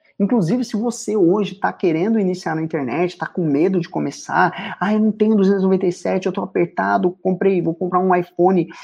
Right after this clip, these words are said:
é, é, dez, onze, doze aqui na Black Friday", eu liberei vagas com desconto no meu treinamento super acessível, o Negócio Digital Express, que é um curso rápido pra você começar na internet. Eu já ensino uma técnica, um funil de vendas muito louco,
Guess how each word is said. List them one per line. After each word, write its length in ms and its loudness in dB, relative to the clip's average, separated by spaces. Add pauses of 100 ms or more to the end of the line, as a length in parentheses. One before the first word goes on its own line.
(280)
é, 400 4 (340)
é, 200 -4 (200)
dez, 480 2
onze, 400 2
doze 340 2
aqui 220 -2
na 120 0
Black 220 -4
Friday", 460 2 (340)
eu 300 2
liberei 460 4
vagas 640 -2
com 180 -4
desconto 480 -2
no 60 2
meu 100 4
treinamento 600 0
super 320 0
acessível, 760 2
o 60 -6
Negócio 340 0
Digital 380 -2
Express, 560 -6
que 80 -8
é 20 -4
um 40 -8
curso 260 -4
rápido 400 -4
pra 140 -2
você 160 -4
começar 320 -6
na 60 -4
internet. 520 -6 (420)
Eu 120 2
já 100 4
ensino 240 0
uma 140 -2
técnica, 440 -2
um 80 -2
funil 300 2
de 80 2
vendas 320 0
muito 520 2
louco, 500 2